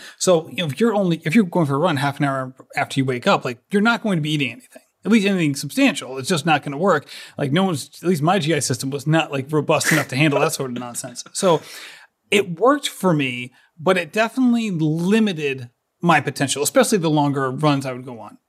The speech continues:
because I just didn't have the energy in me. And now that I, now after doing a ton of research as, you know, as well as a coach, it's like for female runners, the intermittent fasting pre-run just plays a mess with hormones for female runners. And it's like, you just, it's so unadvisable,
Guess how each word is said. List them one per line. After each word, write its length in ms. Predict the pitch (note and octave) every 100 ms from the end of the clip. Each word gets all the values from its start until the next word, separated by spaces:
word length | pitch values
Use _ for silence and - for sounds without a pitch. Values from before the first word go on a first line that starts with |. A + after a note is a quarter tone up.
| -
because 200 | E3+ D#3
I 100 | D3
just 240 | F#3+ -
didn't 240 | F3+ G3 D3+
have 280 | - F3
the 160 | D3+ C#3
energy 520 | A3 G#3 - - _ _ _ -
in 200 | E3 C3+
me. 220 | C3 B2+ - C3+
And 180 | E3+ F3
now 220 | F#3+ A#3
that 180 | E3 C#3+
I, 100 | C#3
now 280 | C#3+ D#3+ C#3+
after 220 | C#3 C#3
doing 180 | C#3 B2+
a 20 |
ton 140 | D3
of 60 | C3+
research 260 | C3 C3+ C3+
as, 180 | C3 -
you 60 |
know, 100 | C3+
as 100 | B2
well 300 | C3 F#3 E3+
as 100 | C#3+
a 60 | B2+
coach, 260 | - C3 -
it's 160 | -
like 220 | C3+ B2+ - - _
for 140 | - D#3+
female 460 | - A3 G3+ D3+
runners, 440 | C#3+ C#3 C3 B2 - _ _ _ _ _ -
the 160 | D#3
intermittent 500 | F3+ F3 E3+ D#3 C#3
fasting 680 | D#3 D3+ C#3 - C#3 C3+ A#2+ _ _ _
pre-run 720 | - - F3 D3+ D3 C3+ C#3 -
just 300 | F3+ D#3 _
plays 380 | - E3+ D3 - -
a 40 | C#3
mess 460 | C3+ D3+ F3 C#3
with 140 | D3 C#3
hormones 580 | C#3 B2+ A2+ A2 - - _
for 160 | D#3
female 400 | - D3 C3+ B2
runners. 380 | A#2+ A#2+ A2+ -
And 80 | B2+
it's 160 | -
like, 220 | C#3+ A#2+ C#3+
you 100 | C#3+
just, 220 | C#3+ -
it's 160 | C#3 -
so 240 | - D#3
unadvisable, 640 | C3+ C3 C3 C3 B2 B2